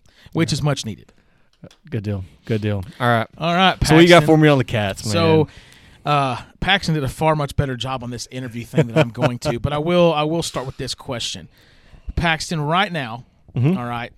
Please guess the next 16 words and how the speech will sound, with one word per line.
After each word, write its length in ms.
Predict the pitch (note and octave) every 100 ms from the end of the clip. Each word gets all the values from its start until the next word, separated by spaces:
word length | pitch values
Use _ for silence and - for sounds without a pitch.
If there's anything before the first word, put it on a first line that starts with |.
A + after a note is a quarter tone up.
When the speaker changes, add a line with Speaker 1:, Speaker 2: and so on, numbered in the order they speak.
| _ - _ _ _ -
Speaker 1:
obviously 480 | D#3 F3 E3+ - D#3+
I 60 | C#3
think 400 | D3+ C#3+ _ -
Kentucky's 720 | C#3 C3+ C#3 C3 B2+ A2 - _ _ -
underperformed 840 | C#3+ C3+ - C#3+ A2 F#2 - - _ _ _ _ _
to 100 | C3+
this 180 | A#2 B2
point. 340 | - G#2+ F#2+ _
Speaker 2:
Yeah, 180 | E4 D4
that's 140 | C#4
it. 60 | F3
That's 120 | B2+
fair 100 | B2 A#2+
Speaker 1:
Okay. 200 | A2+ - _ _ _ _ _ _ -
Speaker 2:
enough. 400 | C3 B2 A#2 A2
Speaker 1:
Um, 160 | G#2